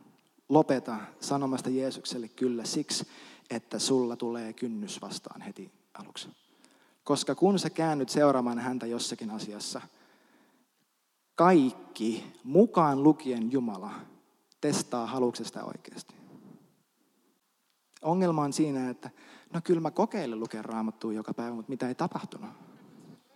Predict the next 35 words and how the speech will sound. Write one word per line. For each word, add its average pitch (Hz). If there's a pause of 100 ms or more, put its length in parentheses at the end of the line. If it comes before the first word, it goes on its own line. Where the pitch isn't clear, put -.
(1080)
Entä 156
jos 160
mä 185
lukin 220
sitä 139
niin 135
pitkään, 139
että 147
jotain 170
tapahtuu? - (1500)
Ja 127
kyllä 165
mä, 170
kyllä 180
mä 180
menin 220
ja 156
mä 151
rukoilin 156
ihmisten 127
puolesta 131
ja 131
jokainen, 139
johon 120
mä 127
koskin, 127
kuoli. - (1700)
No 156
mitä 190
olisi 180
tapahtunut, 180
jos 165
mä 190
olisin 180
jatkanut? -